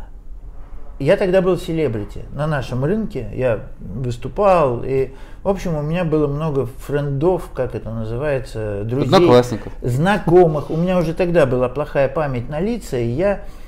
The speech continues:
Speaker 1: когда мне писали: «Привет, Юний, меня зовут так-то и так-то, мы с тобой общались три года назад на таком-то выступлении», я придумал стандартную отмазку, почему я человека не помню, но почему мне приятно с ним общаться, чтобы это было не обидно.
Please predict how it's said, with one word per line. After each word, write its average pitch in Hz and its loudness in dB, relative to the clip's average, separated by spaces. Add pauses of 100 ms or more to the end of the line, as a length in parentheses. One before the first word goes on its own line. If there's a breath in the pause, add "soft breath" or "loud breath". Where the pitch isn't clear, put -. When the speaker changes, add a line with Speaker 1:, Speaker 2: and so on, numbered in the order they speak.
(320 soft breath)
Speaker 1:
когда 156 4
мне 165 2 (100)
писали: 156 2
«Привет, 190 4
Юний, 190 2
меня 151 -2
зовут 147 2
так-то 147 0
и 147 -2
так-то, 190 -2
мы 139 -4
с - -12
тобой 139 4
общались 123 -2
три 143 -4
года 135 0
назад 143 2
на 131 -4
таком-то 123 -2
выступлении», 151 -2 (360 loud breath)
я 220 2
придумал 170 2
стандартную 151 0
отмазку, 202 -4
почему 185 -2
я 170 2
человека 139 2
не 160 0
помню, 208 0
но 151 -2
почему 185 -2
мне 170 0
приятно 135 -2
с 120 -8
ним 123 -4
общаться, 120 -6
чтобы 147 0
это 143 0
было 131 2
не 139 -2
обидно. 131 -2